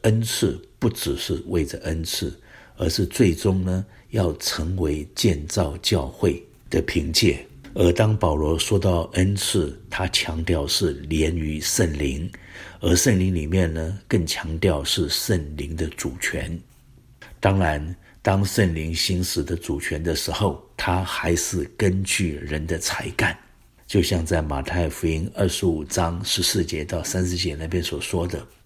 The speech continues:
那个主人是按着仆人的才干给银子，有五千两，有两千两，有一千两。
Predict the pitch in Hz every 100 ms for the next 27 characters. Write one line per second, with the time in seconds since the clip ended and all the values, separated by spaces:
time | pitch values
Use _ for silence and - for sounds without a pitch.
0 | _ - 107 92 95 - 80 76 73 78
1 | 82 107 95 - - - - 117 104 80
2 | 82 73 - - 95 85 85 80 - 82
3 | 85 95 76 - - - - 82 - -
4 | 69 73 92 92 - - _ 85 87 78
5 | 80 101 95 90 73 92 92 90 85 76
6 | 76 98 87 76 78 76 - 95 - 92
7 | 90 80